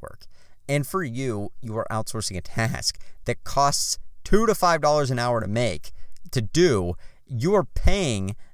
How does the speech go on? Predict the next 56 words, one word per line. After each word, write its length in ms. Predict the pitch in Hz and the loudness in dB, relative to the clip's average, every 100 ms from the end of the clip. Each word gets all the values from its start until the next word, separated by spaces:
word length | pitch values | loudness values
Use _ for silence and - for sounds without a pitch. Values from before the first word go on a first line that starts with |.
| - - | -14 -8
that 480 | 104 135 151 117 | 0 2 2 0
to 80 | 117 | 0
somebody 380 | 104 139 127 127 | 0 0 0 2
else 260 | 127 104 - - - | 4 2 -2 -10 -8
so 160 | 143 | -8
that 60 | 151 | -4
you're 200 | 147 185 | -4 0
not 260 | 160 165 | 0 0
valuing 540 | 110 107 123 151 139 120 | 0 0 2 0 -4 -6
your 80 | 107 | -6
time 260 | - 160 | -4 -6
at 80 | 101 | -6
two 120 | 110 | -6
to 60 | 101 | -4
five 200 | - 95 | -2 0
dollars 300 | 92 95 95 | 2 0 0
an 80 | 117 | -4
hour. 300 | - - - - - - | -4 -6 -8 -14 -16 -4
And 180 | 156 147 | 0 0
what 160 | 180 | -2
you 100 | 170 | -2
do 300 | 160 147 208 202 | -2 0 0 0
in 60 | |
a 40 | 185 | -2
business 480 | 180 160 120 123 - - - | -2 0 0 0 -4 -8 -2
is 200 | 143 127 | -2 0
you 100 | 180 - | -2 -4
take 320 | - 175 - | -4 -2 0
those 240 | 143 160 | 0 -2
tasks 540 | - 143 101 95 - - - - | -2 0 0 -2 -4 -6 -6 -8
that 220 | 123 139 | 2 4
are 100 | 170 | 4
low 200 | 160 160 | 4 4
value 320 | 139 135 135 123 | 4 2 0 -2
tasks. 580 | 123 117 80 - - - - - | -2 -2 -4 -8 -10 -14 -16 -6
And 120 | 127 | 0
this 100 | 135 | 0
is 60 | 151 | 0
what 120 | 156 | -2
I've 60 | |
been 80 | 147 | -4
trying 240 | - 139 131 | -2 0 0
to 60 | |
do, 100 | 127 | -2
is 100 | 104 | -2
record 340 | 101 - 117 107 | -4 -2 -2 0
down 200 | 107 98 | 0 0
what 100 | 95 | 0
I've 100 | 92 | 0
done 160 | 98 | -2
every 200 | 90 92 | -2 -4
day. 120 | 87 | -2
And 100 | 87 | -2
I've 200 | 85 85 | -4 -6
done 160 | 90 | -6
a 60 | 85 | -6